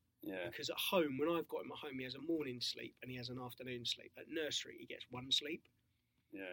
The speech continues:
Speaker 1: yeah.
Speaker 2: Um, because he, he wants to run around, you have to encourage him to sleep. So by the time he gets to Wednesday afternoon, he is,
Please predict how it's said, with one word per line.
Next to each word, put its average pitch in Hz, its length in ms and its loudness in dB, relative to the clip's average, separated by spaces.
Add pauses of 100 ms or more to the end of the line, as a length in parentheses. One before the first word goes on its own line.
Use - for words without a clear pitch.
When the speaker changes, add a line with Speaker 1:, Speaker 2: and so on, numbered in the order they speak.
Speaker 1:
yeah. 98 160 0
Speaker 2:
Um, 123 200 -4
because - 480 -6 (260)
he, - 180 -10
he 175 100 -10
wants - 240 -6
to 135 80 -8
run 131 180 -6
around, 135 360 -6
you 135 80 -10
have 123 120 -10
to 139 80 -10 (200)
encourage 135 380 -6
him 123 80 -12
to - 100 -12
sleep. - 280 -8 (260)
So - 160 -10
by 147 80 -4
the 147 80 -2
time 185 140 2
he 160 80 2
gets - 100 -2
to 151 60 -4
Wednesday 143 300 -4
afternoon, 131 380 -6
he 123 140 -6
is, 123 140 -10